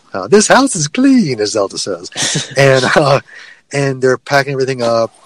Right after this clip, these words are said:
Speaker 1: and she, I think she walks outside and she says something about the, the smell of mimosas. Of course, that's also in the nineteen forty-four film The Uninvited. They, I guess, when, when the, when the ghost enters the room, they say, "Oh, do you smell that? It's the smell of mimosas."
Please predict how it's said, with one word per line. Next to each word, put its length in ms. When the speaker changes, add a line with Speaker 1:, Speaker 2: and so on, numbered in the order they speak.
Speaker 1:
and 440
she, 720
I 80
think 100
she 140
walks 220
outside 300
and 120
she 140
says 320
something 280
about 320
the, 240
the 120
smell 300
of 80
mimosas. 640
Of 420
course, 280
that's 400
also 340
in 100
the 60
nineteen 480
forty-four 460
film 180
The 80
Uninvited. 560
They, 300
I 120
guess, 240
when, 140
when 160
the, 200
when 80
the 60
ghost 300
enters 240
the 80
room, 420
they 100
say, 300
"Oh, 160
do 80
you 40
smell 280
that? 260
It's 140
the 80
smell 240
of 60
mimosas." 640